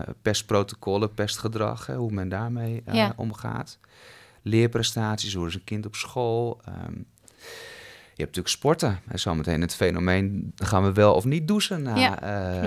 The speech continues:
Speaker 2: klopt.
Speaker 1: na de
Speaker 2: Ja.
Speaker 1: training of na de wedstrijd? En houden we dan wel of niet onze onderbroek aan?
Speaker 2: Ja.
Speaker 1: Nou, ik ben nog van de generatie dat je gewoon bloot onder de douche ging.
Speaker 2: Ja, precies,
Speaker 1: Wij
Speaker 2: maar
Speaker 1: dachten er niet aan.
Speaker 2: Nee.
Speaker 1: Je bent idioot als je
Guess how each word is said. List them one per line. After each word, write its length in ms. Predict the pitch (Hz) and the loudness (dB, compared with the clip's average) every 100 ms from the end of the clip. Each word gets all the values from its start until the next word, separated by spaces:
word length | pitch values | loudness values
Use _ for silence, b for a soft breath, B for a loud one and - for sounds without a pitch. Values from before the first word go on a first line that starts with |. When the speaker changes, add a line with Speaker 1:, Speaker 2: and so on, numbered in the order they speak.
| 87 87 | 0 -2
Speaker 2:
klopt. 140 | 87 87 | -2 -2
Speaker 1:
na 220 | 92 85 | 0 0
de 60 | 117 | 0
Speaker 2:
Ja. 80 | |
Speaker 1:
training 440 | 120 98 85 87 92 | 0 0 0 -2 -4
of 140 | 73 | -6
na 200 | 92 80 | -6 -4
de 60 | 80 | -4
wedstrijd? 560 | 80 - - 95 127 | -6 -8 -6 -6 -6
En 220 | - 92 87 | -6 -6 -6
houden 320 | 82 90 95 | -4 -4 -2
we 60 | |
dan 100 | 95 | -2
wel 160 | 92 95 | 0 0
of 100 | 104 | 0
niet 160 | 143 156 | -2 -2
onze 200 | 175 - | -2 -2
onderbroek 420 | 143 92 92 - | -2 0 -2 -4
aan? 140 | 73 - | -10 -4
Speaker 2:
Ja. 100 | 220 | -2
Speaker 1:
Nou, 120 | - | 0
ik 140 | 117 | 0
ben 100 | 120 | 2
nog 120 | 92 - | 0 0
van 120 | 87 | 0
de 60 | |
generatie 640 | 85 90 95 92 95 - 107 | 2 2 2 2 0 -2 -6
dat 100 | 107 | -6
je 80 | 104 | -4
gewoon 300 | - 101 104 | -2 -2 0
bloot 300 | 110 110 107 | 4 4 2
onder 220 | 107 110 | 0 0
de 60 | 113 | 2
douche 220 | 175 - | 0 0
ging. 160 | 80 | 0
Speaker 2:
Ja, 340 | 190 220 254 - - | 4 4 4 -2 -8
precies, 400 | 185 240 247 - | -8 -4 -4 4
Speaker 1:
Wij 100 | 110 | 10
Speaker 2:
maar 100 | 147 | 10
Speaker 1:
dachten 380 | 160 - 185 | 10 8 8
er 60 | 190 | 10
niet 200 | 240 220 | 10 10
aan. 140 | - | 6
Speaker 2:
Nee. 120 | 247 247 | 6 8
Speaker 1:
Je 60 | |
bent 160 | 214 220 | 6 4
idioot 560 | 143 143 165 262 277 | 2 2 4 4 0
als 160 | 240 | -4
je 60 | - | -4